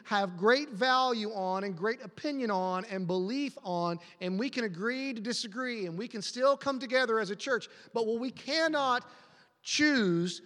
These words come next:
to agree to disagree on is Jesus. We must agree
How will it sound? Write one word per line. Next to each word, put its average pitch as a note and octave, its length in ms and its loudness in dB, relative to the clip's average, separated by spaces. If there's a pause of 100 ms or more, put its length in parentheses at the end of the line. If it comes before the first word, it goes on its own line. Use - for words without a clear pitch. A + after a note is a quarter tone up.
(200)
to B3 280 -2 (200)
agree C4 580 0
to - 100 -8
disagree A#3 540 -2
on F3+ 420 -2 (220)
is A3 240 -4 (220)
Jesus. D#3+ 1080 -2 (720)
We G3+ 320 0 (240)
must G#3 840 4 (180)
agree F#3 800 0